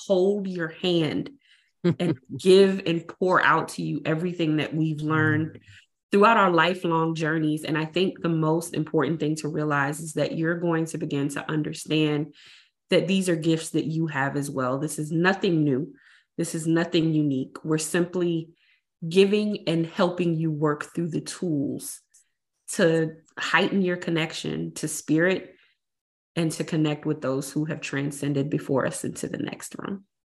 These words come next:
Speaker 2: Beautiful.
Speaker 1: Thank you guys so much for joining us for this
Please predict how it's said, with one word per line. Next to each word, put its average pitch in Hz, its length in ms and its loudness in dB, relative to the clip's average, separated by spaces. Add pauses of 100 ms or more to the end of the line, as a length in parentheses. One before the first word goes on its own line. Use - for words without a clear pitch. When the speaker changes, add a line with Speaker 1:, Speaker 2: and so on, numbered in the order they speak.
(2500)
Speaker 2:
Beautiful. 131 540 0 (2750)
Speaker 1:
Thank 180 260 4
you 196 80 2
guys 160 340 2
so 151 120 2
much 160 280 0
for 165 120 0
joining 170 460 2
us 175 240 0
for 160 200 2
this 165 460 0